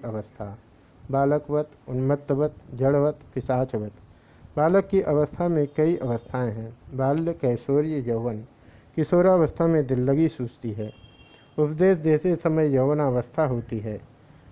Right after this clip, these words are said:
पंडित जी, किस तरह की भक्ति से वे मिलते हैं? श्री रामकृष्ण, प्रकृति के अनुसार भक्ति तीन तरह की है, भक्ति का सत्व, भक्ति का रज और भक्ति का तम। भक्ति का सत्व ईश्वर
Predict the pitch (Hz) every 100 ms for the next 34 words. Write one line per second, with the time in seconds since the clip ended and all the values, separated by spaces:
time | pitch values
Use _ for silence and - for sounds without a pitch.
0 | - - 147 139 123 - 107 - - -
1 | 175 - 180 180 180 160 147 147 - 165
2 | 175 165 156 156 147 143 160 160 180 185
3 | - - - - - - - - - -
4 | - 165 127 113 101 110 - - - -
5 | 151 185 175 214 202 190 156 151 170 170
6 | 127 139 - 180 - 139 165 135 127 117
7 | 120 110 104 - - - - - - 131
8 | 165 170 202 185 170 - 160 160 - 170
9 | - - - 117 165 - 180 156 127 139
10 | 156 - 135 113 104 139 - 120 113 110
11 | 110 107 - - - - - - 143 170
12 | - 202 196 170 175 170 175 180 143 -
13 | 160 160